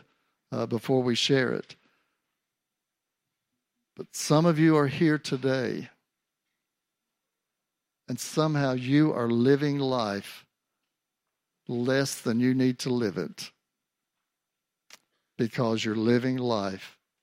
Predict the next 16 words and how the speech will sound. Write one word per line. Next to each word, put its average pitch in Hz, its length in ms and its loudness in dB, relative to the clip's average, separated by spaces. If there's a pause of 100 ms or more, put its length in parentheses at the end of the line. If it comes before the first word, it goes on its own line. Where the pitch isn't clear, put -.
(680)
unto 110 300 -2
yourself 98 720 -4 (260)
and 107 140 -8
living 107 360 -2
it 110 140 -4
selfishly. 95 840 -6 (2750)
But 104 120 -6
scripturally, 110 840 0
God 135 320 0
teaches - 480 -6
us 98 520 -8 (800)
to - 80 -10
grow 110 320 -2
up, 151 340 2 (720)
be 120 140 2
mature, 147 640 2